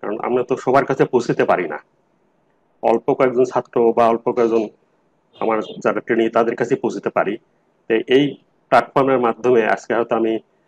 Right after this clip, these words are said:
বাংলাদেশের সবার কাছে পৌঁছতে পারবো এবং আমরা আশা করতেছি যদি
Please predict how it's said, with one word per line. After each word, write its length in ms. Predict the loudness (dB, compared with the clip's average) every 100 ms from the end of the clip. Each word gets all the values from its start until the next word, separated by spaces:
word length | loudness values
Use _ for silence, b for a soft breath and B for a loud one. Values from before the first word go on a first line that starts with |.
| _ -2
বাংলাদেশের 540 | 0 2 0 -2 -2
সবার 280 | 0 0 2
কাছে 180 | 0 -2
পৌঁছতে 360 | -6 -6 -8
পারবো 280 | -6 -10 -12 _ _ _ _ _ _ _ _
এবং 160 | -4 -4
আমরা 200 | 2 2
আশা 200 | 4 2
করতেছি 460 | 0 -2 -2 0 2
যদি 380 | 2 2 0